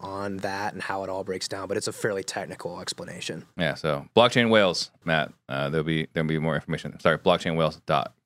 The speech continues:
Speaker 2: com. So, um, I guess, you know, for you, what is your why? Why do you, why are you doing this?
Speaker 1: But why I got into business for myself was really to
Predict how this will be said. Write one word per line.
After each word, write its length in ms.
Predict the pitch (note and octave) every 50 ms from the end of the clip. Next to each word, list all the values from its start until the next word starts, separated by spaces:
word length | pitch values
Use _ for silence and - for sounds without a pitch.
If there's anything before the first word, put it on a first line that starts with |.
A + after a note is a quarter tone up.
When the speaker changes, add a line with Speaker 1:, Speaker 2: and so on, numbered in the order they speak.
| _ _ _
Speaker 2:
com. 480 | - - - D2 C#2 A1+ - - - _ _ _ _ _ _ _ _ _ _ _ _ _ _ _ _ _ _ -
So, 300 | G#2+ G2+ F#2+ F#2+ E2 - _ _ _ _ _ _ _ _ _ _ _ _ _ _ _ _ _ _ _ _ _ _ - - _ _
um, 460 | F#2+ F#2+ F#2 F#2 F2+ F2+ F2 E2+ F2 -
I 120 | D2+ F#2+
guess, 300 | G#2 A2 - - - - _ _ _
you 120 | E2 E2+ D#2+
know, 120 | D2+ D2+
for 120 | - - -
you, 500 | F2 G#2 B2+ A#2 F2+ E2 E2 E2 E2 E2+ -
what 340 | - F2+ F#2+ G#2+ A2+ - G#2
is 240 | G2+ F#2+ F2+ E2 E2+
your 380 | E2+ E2 D#2+ D#2 D#2 D#2 - _ _ _ _ _ _ _ _
why? 680 | D2 D2+ D2+ D#2+ D2+ D2 C2 A#1 G#1 G1+ - - F2 - _ _
Why 260 | D2 D#2 D#2 D#2+ F2
do 60 | F2
you, 320 | E2+ E2 E2 D#2 D2 D#2 _ _ _ _ _ _
why 260 | D#2 D#2 D#2 D#2 E2
are 40 | E2+
you 120 | D#2+ D#2
doing 280 | D2+ D2+ D2 C#2+ D2+ C#2+
this? 240 | - E2+ - _ _ _ _ _ _ _ - - - _ _ _ _ _ _ _ _ _ _ _ _ _ _ _ _ _ _ _ _ _ _ _ _ C3
Speaker 1:
But 60 | C3
why 260 | A#2+ C3 C3 D#3+ F3
I 80 | E3 D3
got 180 | C#3 C#3 C3
into 180 | C3 B2+ B2 A2+
business 320 | G#2 A#2+ A#2+ A#2+ B2 A2+
for 120 | - - A2+
myself 500 | G#2+ G2+ F#2+ - - D3+ D#3+ C3+ A2 -
was 140 | A2+ G2 G#2
really 380 | G#2+ A#2 C3 C#3 B2+ A#2 A2
to 760 | G2 - - - A#2 A2+ G#2+ G#2+ G#2+ G#2 G2+ G2+ G2+ G2